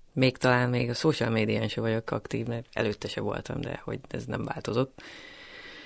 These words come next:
Társasjáték bulik voltak régebben, de most már ezek is inkább áttolódtak online térre. Úgy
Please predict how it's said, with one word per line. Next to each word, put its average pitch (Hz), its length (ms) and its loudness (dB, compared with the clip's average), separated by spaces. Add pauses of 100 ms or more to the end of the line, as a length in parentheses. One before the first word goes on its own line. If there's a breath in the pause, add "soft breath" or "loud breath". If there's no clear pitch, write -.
(840 loud breath)
Társasjáték 139 600 2
bulik 113 320 0
voltak - 400 0
régebben, 123 480 2
de 120 60 0
most 113 200 -2
már - 140 -4
ezek - 260 -4
is - 220 -6
inkább - 340 -2
áttolódtak - 600 -2
online 113 320 2
térre. 120 460 0 (840 soft breath)
Úgy - 180 -8